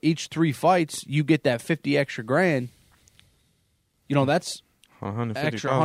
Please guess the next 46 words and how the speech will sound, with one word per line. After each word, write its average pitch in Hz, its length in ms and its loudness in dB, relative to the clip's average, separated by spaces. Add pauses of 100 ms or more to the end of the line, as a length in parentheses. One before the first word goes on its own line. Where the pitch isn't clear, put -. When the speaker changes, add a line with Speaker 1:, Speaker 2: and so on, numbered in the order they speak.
(120)
Speaker 1:
hundred 135 120 -2
fifty 156 220 -4
thousand 135 680 0
Speaker 2:
<laughs> 131 100 -6
Speaker 1:
on 135 160 0
top 165 280 0
of 139 80 -4
what 139 200 0
you 135 100 0
made 143 260 2
for 139 120 -4
the 120 100 -4
year. 170 200 2
Say 151 140 -2
you 151 160 -2
made, 139 260 0
you 123 60 -2
know, 117 200 0 (1160)
say 131 260 0
he 143 140 4
makes 135 480 0
two 156 180 -2
fifty 135 400 -2
a 113 40 -2
year, 151 360 2
and 135 80 0
then 135 120 0
he 135 40 -2
gets 135 200 0
the 139 80 2
other 110 140 0
hundred 127 300 -4
fifty 131 300 -4
bonus 135 380 -2
on 120 120 -4
top 151 280 -6
of - 60 -18
it. - 60 -8
I 151 60 -4
mean, 156 240 -2 (400)
Speaker 2:
Hmm. 117 200 -2 (680)
Speaker 1:
that's 151 160 4
big 170 220 2
for - 100 -6
those 110 180 -2
guys, 90 400 -8